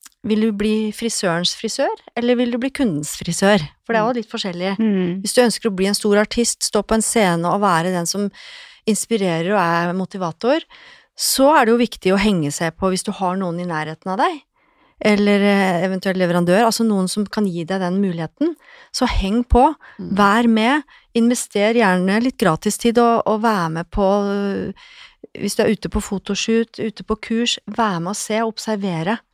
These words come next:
Speaker 2: Mm.
Speaker 1: Den beste læringa, det har jeg gjort, og hengt i, jeg har hengt og vært sammen med både Rune og Kato og, eh, Igor,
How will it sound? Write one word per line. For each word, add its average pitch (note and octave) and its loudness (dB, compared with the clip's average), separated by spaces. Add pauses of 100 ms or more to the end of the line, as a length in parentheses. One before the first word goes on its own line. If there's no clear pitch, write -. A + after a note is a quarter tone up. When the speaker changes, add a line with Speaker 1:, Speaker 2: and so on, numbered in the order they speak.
(260)
Speaker 2:
Mm. E3+ -10
Speaker 1:
Den A3 2
beste G#3+ -2
læringa, E3 2
det A3 2 (100)
har D3+ 4
jeg D3 0
gjort, D#3+ -6
og G3 0
hengt F#3 -2
i, G3+ 2 (520)
jeg G#3+ 2
har - -
hengt G#3+ 2
og G3+ 0
vært G#3+ -2
sammen G3 2
med G3 2
både G3 2
Rune F#3 2
og F#3+ -4
Kato E3+ -2
og, F#3 0 (1000)
eh, D#3+ -2
Igor, F#3 2